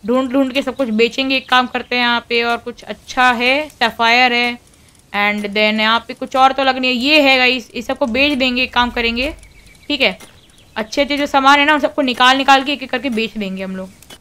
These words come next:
Alright guys, मैंने जो जो भी चीज़ यहाँ पे collect करी, सबको एक एक करके बेच देते हैं यहाँ पे, ठीक है?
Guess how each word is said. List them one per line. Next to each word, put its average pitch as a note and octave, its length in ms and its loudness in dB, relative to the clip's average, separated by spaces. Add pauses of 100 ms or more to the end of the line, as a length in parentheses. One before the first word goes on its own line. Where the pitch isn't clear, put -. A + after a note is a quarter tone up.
Alright C4 240 8
guys, D4 180 6
मैंने D4 180 6
जो C#4+ 120 6
जो C#4 100 4
भी C#4+ 100 4
चीज़ D4 160 2
यहाँ D4 120 6
पे C#4+ 100 -2
collect C#4 280 4
करी, C#4 200 6
सबको C#4 240 2
एक C4+ 120 -2
एक C4 100 -2
करके C4+ 160 0
बेच A#3 280 4
देते A#3 240 -2
हैं A#3+ 80 4
यहाँ A3 200 2
पे, C4 140 -2 (540)
ठीक A#3+ 140 -4
है? G#3 280 2